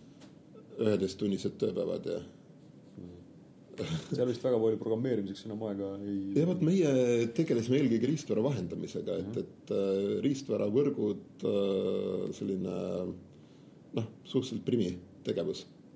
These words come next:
Speaker 1: Et, äh, äh, H N S, äh, hilisem Zebra infosüsteemid nagu tarkvaraarenduseni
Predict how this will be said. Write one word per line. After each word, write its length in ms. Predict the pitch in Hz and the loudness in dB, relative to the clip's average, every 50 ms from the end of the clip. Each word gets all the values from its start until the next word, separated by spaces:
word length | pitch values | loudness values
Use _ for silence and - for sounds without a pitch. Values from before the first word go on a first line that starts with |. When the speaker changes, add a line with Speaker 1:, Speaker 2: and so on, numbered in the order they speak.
| - - - | -18 -14 -8
Speaker 1:
Et, 680 | - - 104 - - - - - - - - - - - | -6 -4 -4 -6 -6 -12 -20 -20 -20 -20 -20 -12 -6 -2
äh, 800 | 101 101 98 98 98 98 98 98 95 98 95 95 95 92 90 87 - - - - - - - - - - - - - - - - - - - - - - - | -2 0 0 0 -2 -2 -2 -4 -4 -4 -4 -4 -4 -4 -6 -6 -8 -10 -14 -18 -20 -20 -20 -20 -20 -20 -20 -20 -20 -20 -20 -20 -20 -20 -20 -20 -20 -14 -6
äh, 560 | - - 95 95 95 92 95 98 104 101 95 | -4 -2 -2 0 0 -2 -2 -2 -2 -4 -4
H 160 | 90 101 123 131 113 | 0 2 2 4 4
N 160 | 101 101 101 | 4 2 2
S, 460 | 107 113 110 - - - - - - 113 | 2 2 0 -2 -8 -8 -8 -6 -2 0
äh, 340 | 107 104 101 95 95 98 | 0 2 2 2 2 2
hilisem 640 | 95 98 123 120 107 98 110 104 95 95 95 92 92 | 2 2 2 2 2 0 0 -2 -2 -2 -2 -4 -4
Zebra 340 | - 123 123 127 113 107 104 | -2 0 0 0 2 0 0
infosüsteemid 960 | 107 110 107 - - - - 101 - - - - 113 113 107 104 95 - 98 | 0 0 -2 -4 -6 -6 -6 -8 -10 -6 -2 0 2 2 2 2 0 -2 -2
nagu 240 | 92 90 - - 87 | -4 -4 -2 -4 -2
tarkvaraarenduseni 1120 | - 127 131 131 - - - 98 107 117 120 98 90 85 87 - - - 90 90 92 | -2 -2 -2 -2 -4 -2 0 0 2 2 2 0 -2 -4 -4 -6 -4 -4 -4 -2 -2